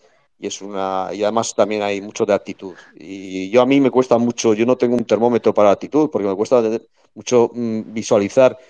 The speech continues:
cuando un jugador no está dando todo, ¿no? Es, es complicado, además en un deporte de, de equipo donde queda generalmente soslayado por el, el esfuerzo del resto, ¿no?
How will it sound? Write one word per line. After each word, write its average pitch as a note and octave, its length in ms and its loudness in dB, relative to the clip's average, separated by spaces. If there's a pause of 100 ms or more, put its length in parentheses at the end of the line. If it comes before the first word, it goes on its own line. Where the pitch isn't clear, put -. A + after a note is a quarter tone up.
(140)
cuando B2 240 2
un A#2 40 0
jugador A#2 340 4
no A2+ 60 -4
está A2 160 0
dando A2 260 0
todo, G#2 400 0
¿no? C3+ 280 -10
Es, - 180 -16
es - 160 -6
complicado, G#2+ 500 0
además G2 320 -2
en A2 100 -4
un A2 60 -2
deporte G#2+ 400 0
de, G#2 260 0 (220)
de - 80 -4
equipo G#2 320 0
donde G#2+ 220 0
queda G#2 220 2
generalmente G#2 680 -6 (320)
soslayado G#2+ 600 2
por A2+ 200 4
el, G2 100 2
el F#2 60 -6
esfuerzo G#2+ 360 -4
del F#2+ 180 -2
resto, A2+ 300 -4
¿no? B2+ 180 -6